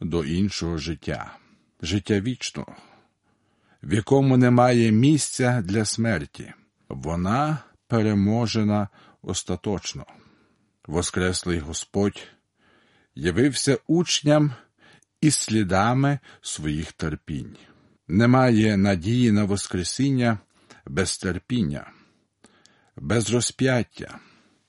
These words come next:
без смерті. Святий апостол Петро,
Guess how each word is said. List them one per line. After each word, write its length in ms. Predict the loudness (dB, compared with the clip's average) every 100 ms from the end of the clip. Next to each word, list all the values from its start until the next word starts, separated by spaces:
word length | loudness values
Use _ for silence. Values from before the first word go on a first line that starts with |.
| _ _
без 240 | -8 -6 -6
смерті. 600 | -4 -4 -4 -12 -20 -20 _ _ _ _ _ _
Святий 580 | -6 2 4 6 6 6
апостол 720 | 4 4 4 4 4 4 4 2 -4 -20 _ _ -6
Петро, 560 | -6 0 4 4 2